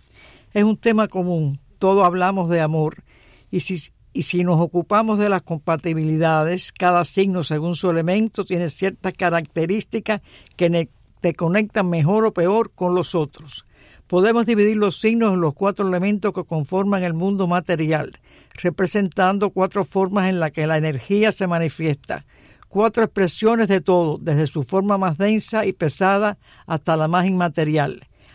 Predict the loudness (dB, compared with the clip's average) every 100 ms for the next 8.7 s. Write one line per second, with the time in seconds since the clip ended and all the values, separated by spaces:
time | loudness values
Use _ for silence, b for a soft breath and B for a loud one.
0 | b 0 0 2 -2 0 0 2 0 0
1 | -2 -2 0 0 -2 -2 -4 -4 -2 -2
2 | 0 0 0 0 -4 -4 -2 0 0 0
3 | 0 -2 0 0 -2 -8 b b b -2
4 | 0 0 0 -2 -2 -2 -2 0 0 0
5 | -6 -4 -4 -2 -2 -4 -2 -2 0 2
6 | 2 2 0 0 -4 -2 -2 -2 -2 0
7 | 0 0 -2 -4 -6 -4 -4 -2 -2 -2
8 | -2 -6 -4 -6 -4 -4 -8